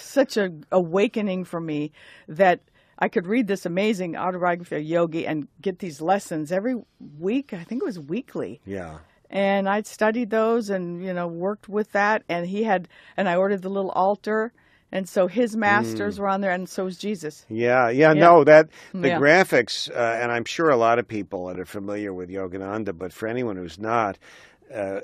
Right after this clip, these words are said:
Speaker 2: the altar is his guru, Sri Yukteswar, his
Speaker 1: Mm-hmm.
Speaker 2: guru's guru, Satguru, uh, Lahiri Mahasaya, Babaji, the guru of the
Speaker 1: Yeah,
Speaker 2: guru
Speaker 1: the
Speaker 2: of the
Speaker 1: guru,
Speaker 2: guru,
Speaker 1: guru, guru, yeah. <laughs>
Speaker 2: and Jesus Christ.
Speaker 1: Yeah,
Speaker 2: That's
Speaker 1: and
Speaker 2: the,
Speaker 1: Jesus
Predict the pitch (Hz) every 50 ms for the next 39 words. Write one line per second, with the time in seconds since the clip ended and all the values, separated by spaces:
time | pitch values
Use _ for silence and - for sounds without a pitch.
0 | - 110 101 110 110 110 113 127 139 151 147 - 117 107 101 101 98 98 98 -
1 | - - 110 127 135 131 127 - - 123 123 120 110 104 101 101 117 123 - -
2 | - - - 113 107 107 107 104 - - 107 - - - 95 92 92 98 101 104
3 | 104 202 214 - 104 98 113 123 131 117 117 107 - - - 101 95 95 95 95
4 | - - 113 113 117 - - 117 104 98 95 95 95 95 92 85 90 90 92 -
5 | _ - - - - - - - - _ - 113 110 107 123 127 120 117 110 110
6 | 101 104 107 98 - - 107 101 101 92 87 87 98 110 - - - - _ _
7 | _ _ _ - 101 98 120 123 135 147 131 139 - - 104 101 98 104 101 101
8 | 90 92 110 113 113 110 107 92 95 104 - - - - 107 107 101 170 185 -
9 | - - 107 117 127 135 123 104 92 98 110 180 180 185 185 185 190 180 170 -
10 | - - - 127 135 143 139 - - 160 160 156 160 160 - - 190 208 196 123
11 | 85 - - - 233 294 311 - 131 143 - 285 330 254 - 233 247 269 240 226
12 | 277 -